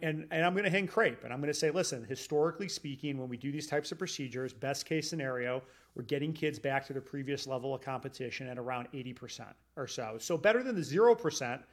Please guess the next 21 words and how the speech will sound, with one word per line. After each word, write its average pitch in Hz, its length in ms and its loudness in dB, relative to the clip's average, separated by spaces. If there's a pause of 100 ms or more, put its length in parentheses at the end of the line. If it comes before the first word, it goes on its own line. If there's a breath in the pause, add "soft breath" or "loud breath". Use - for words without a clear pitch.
(200 soft breath)
I'm 143 100 -4
giving 147 260 0
you 143 120 -2
right 131 220 -2
now, 143 400 2 (300 loud breath)
but 139 120 -6
certainly 269 320 2
not 220 160 2
the - 80 -2
hundred 196 360 0
percent 147 360 -2
that 147 80 -6
you 147 100 -10 (100)
hope 147 300 2
or 139 120 -2
want 127 300 -2
me 127 160 -6
to, 120 280 -6 (540)
to 131 80 -10
say. 110 420 -4 (720 loud breath)
Now, 160 160 4